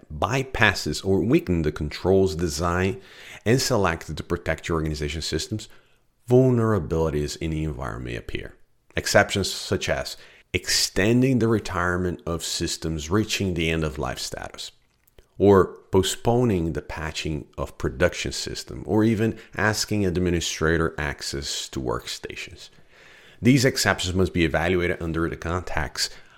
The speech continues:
of the most valuable assets in your organization, identifying the crown jewels and business critical systems and how these exceptions that you will consider directly or indirectly, for that matter,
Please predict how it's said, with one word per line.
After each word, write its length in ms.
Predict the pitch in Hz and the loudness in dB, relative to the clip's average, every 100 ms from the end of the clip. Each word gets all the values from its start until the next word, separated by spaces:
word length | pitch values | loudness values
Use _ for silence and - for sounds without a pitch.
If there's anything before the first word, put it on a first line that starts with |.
| - - | -20 0
of 240 | 87 82 | 2 2
the 80 | 76 | 0
most 480 | 78 80 95 113 - | 0 2 2 0 -6
valuable 720 | 87 76 76 78 76 80 78 - | -8 -6 -4 -4 -4 -4 -6 -8
assets 500 | 69 - - 78 - - | -10 -8 -8 -8 -10 -8
in 120 | 76 | -6
your 200 | 71 71 | -6 -6
organization, 580 | 71 71 73 80 - - _ _ _ - - | -6 -6 -6 -6 -6 -12 _ _ _ -20 -6
identifying 720 | 85 87 117 101 101 90 92 | 2 6 6 4 0 0 0
the 80 | 85 | -2
crown 380 | - 87 92 90 | -2 0 0 0
jewels 420 | 87 92 101 - | 0 0 -2 -4
and 240 | 85 85 | -4 -2
business 280 | 90 87 92 | -2 -2 -6
critical 380 | - 85 80 85 | -4 -4 -2 -4
systems 720 | - 80 76 - 85 82 - - - - | -4 -6 -6 -4 -4 -4 -6 -12 -16 -8
and 140 | 78 | -6
how 520 | 69 82 92 104 117 110 | -2 2 2 2 -2 -4
these 280 | 113 104 | -6 -4
exceptions 840 | 107 - - 85 87 - - - - - - | -6 -6 -6 -6 -6 -8 -10 -10 -14 -14 -4
that 240 | 85 - | -2 -2
you 80 | 87 | 2
will 140 | 95 | 2
consider 580 | 92 113 - 104 82 65 - - | 2 0 0 2 2 0 -6 -4
directly 800 | 95 85 80 107 135 - 60 60 - _ _ - | 0 2 2 0 -2 -4 -4 -6 -10 _ _ 2
or 160 | - | 4
indirectly, 640 | 180 208 196 95 64 - 71 | 6 4 6 4 2 -4 -4
for 160 | - | -2
that 160 | 78 82 | 0 0
matter, 340 | 78 69 - | -2 -4 -6